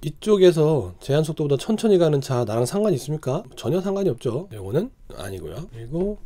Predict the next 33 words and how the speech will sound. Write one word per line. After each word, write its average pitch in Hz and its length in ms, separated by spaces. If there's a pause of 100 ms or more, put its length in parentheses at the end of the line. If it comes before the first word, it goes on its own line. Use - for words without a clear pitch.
과속으로 180 540
주행하는 143 560
반대편 147 580
이 127 160
차로 170 300
차량과의 151 560
정면 117 340
충돌. 92 320 (360)
예, 98 80
저쪽 135 420 (360)
중앙선 147 420
넘어서 127 400
저쪽에 131 340
왔다 117 220
갔다 123 240
하는, 123 380
그것도 127 360
두 131 160
번째 151 220
차로에 135 340
있는 107 180
완전 147 320
멀리 113 300
있죠. 117 380
그 127 160
차량과 139 340
내가 113 260
정면 120 320
충돌할 123 380
확률이 123 240
있어요? 143 400
없죠, - 260
이거는. 104 460